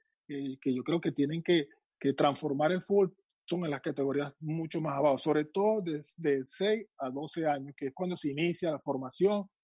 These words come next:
cuando comienza la tecnificación, cuando comienza una, eh, eh, ese, esas distintas etapas. Entonces,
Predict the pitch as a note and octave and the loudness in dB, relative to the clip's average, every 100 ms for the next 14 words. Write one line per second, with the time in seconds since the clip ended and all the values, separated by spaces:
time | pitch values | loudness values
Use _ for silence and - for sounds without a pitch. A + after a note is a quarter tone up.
0 | _ - C#3 C3+ C3+ C3+ C3 E3+ D#3+ D#3 | _ -6 -4 -2 -2 -2 -2 -2 0 0
1 | C#3+ C3+ C3+ - - F#3 G3+ G3 D#3 C#3 | -2 -6 -8 -8 0 4 4 4 0 -4
2 | C3 C3+ C#3 F3 E3 - _ _ _ - | -4 -6 -4 -2 -2 -4 _ _ _ -6
3 | C#3 D#3+ D#3+ C#3 C3+ - C#3 C#3 D3 F3 | 0 2 2 0 -4 -2 -4 -2 -4 -2
4 | E3+ C#3 C3 E3 D3 B2 C3+ B2+ D#3 C3+ | -2 -2 0 0 0 0 -2 -2 -2 -2
5 | - A#2 - - D#3+ C#3+ F#3+ | -6 -16 -12 -2 0 2 0